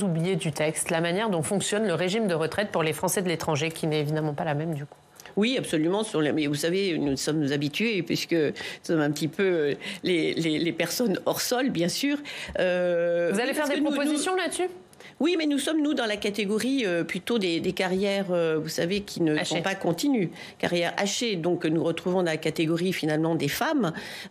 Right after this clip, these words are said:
Speaker 2: euh, qui ont été présentées dans un premier temps, euh, comme étant, euh, les grands bénéficiaires. Et aujourd'hui, on se rend compte que c'était un gros mensonge.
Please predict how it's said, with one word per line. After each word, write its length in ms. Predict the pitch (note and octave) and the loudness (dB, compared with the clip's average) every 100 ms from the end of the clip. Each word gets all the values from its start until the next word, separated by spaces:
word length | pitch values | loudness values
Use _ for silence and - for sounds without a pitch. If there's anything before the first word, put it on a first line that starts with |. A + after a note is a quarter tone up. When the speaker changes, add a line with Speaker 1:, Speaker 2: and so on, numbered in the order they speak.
| - | 2
Speaker 2:
euh, 340 | E3+ E3 D#3 | 2 2 0
qui 300 | D#3 - G#3 | -2 -2 0
ont 100 | F3+ | 0
été 240 | D#3 D#3 | 0 0
présentées 640 | F3 G3 F#3 F#3 F3 G3 F3 | -2 0 0 0 0 0 0
dans 220 | D#3+ D#3 | 0 0
un 80 | D#3 | 0
premier 320 | F3 E3+ E3 | 2 2 2
temps, 440 | F#3 F3+ E3+ D#3+ | 2 2 2 2
euh, 60 | C#3 | 0
comme 220 | D3+ D3 | 0 2
étant, 420 | D3 E3 E3+ D#3 | 2 2 2 2
euh, 100 | C3+ | 2
les 120 | C3+ | 0
grands 160 | C3 D#3 | 0 0
bénéficiaires. 640 | D3+ C3 C3+ D#3 A#3 A#3+ | 0 0 -2 -2 -2 0
Et 80 | F3 | 2
aujourd'hui, 460 | D3 D3 D#3 G3 G#3 | 2 2 0 0 0
on 80 | |
se 100 | D#3 | 0
rend 160 | D#3 D#3 | 0 0
compte 280 | D#3 A#3 - - - - | 0 0 -2 -8 -16 -10
que 60 | - | -4
c'était 360 | D3 D3 D#3+ C#3+ | -2 -2 0 0
un 80 | |
gros 220 | D3 F#3 G#3 | 0 2 2
mensonge. 560 | D#3+ - A3+ C4+ B3+ | 0 0 0 0 -2